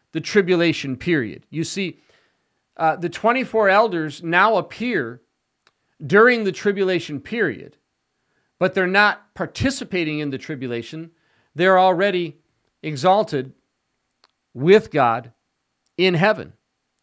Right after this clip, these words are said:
The two main reasons for the tribulation, one is to punish and judge the ungodly for the sins of the nations,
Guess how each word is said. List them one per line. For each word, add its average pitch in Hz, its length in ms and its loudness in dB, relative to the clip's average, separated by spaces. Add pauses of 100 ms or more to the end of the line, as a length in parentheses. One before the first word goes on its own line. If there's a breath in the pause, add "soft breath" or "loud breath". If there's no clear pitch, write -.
(340)
The 170 80 -2
two 240 260 2
main 226 200 4
reasons 202 500 -2
for 190 180 -6
the 165 100 -4
tribulation, 175 840 -2 (260 soft breath)
one 220 260 4
is 196 140 -2
to 185 100 -2
punish 220 560 -2
and 185 200 -4
judge 196 560 2 (460)
the 190 140 2
ungodly 180 840 4 (280)
for - 160 -6
the 160 100 2
sins 214 360 -2
of 175 100 -4
the 160 80 -2
nations, - 800 -6